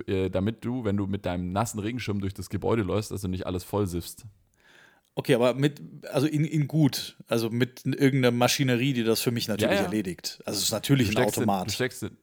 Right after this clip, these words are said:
Speaker 1: genau, es ist ein Automat, du steckst den, in Japan ist alles ein Automat. In Japan
Speaker 2: Genau.
Speaker 1: wird auch das Bier vom Automat eingeschenkt, das Wei-,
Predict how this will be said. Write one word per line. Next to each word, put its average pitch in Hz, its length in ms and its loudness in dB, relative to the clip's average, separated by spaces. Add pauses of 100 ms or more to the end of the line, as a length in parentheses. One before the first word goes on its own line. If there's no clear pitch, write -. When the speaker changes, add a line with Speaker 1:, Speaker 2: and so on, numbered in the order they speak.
Speaker 1:
genau, 98 220 0
es 104 80 -2
ist 92 40 -4
ein 71 40 -2
Automat, 92 340 0
du 113 60 -4
steckst - 260 -4
den, 90 140 -4
in 87 180 -4
Japan 90 300 2
ist 85 80 -2
alles 87 240 -2
ein - 20 -8
Automat. 80 400 -6
In 82 100 -4
Japan 95 280 0
Speaker 2:
Genau. 92 100 -2
Speaker 1:
wird - 80 -6
auch 87 160 -2
das 90 220 -12
Bier 113 280 2
vom 95 200 -6
Automat 87 360 -2
eingeschenkt, 82 420 -8
das 90 100 -14
Wei-, 80 140 -4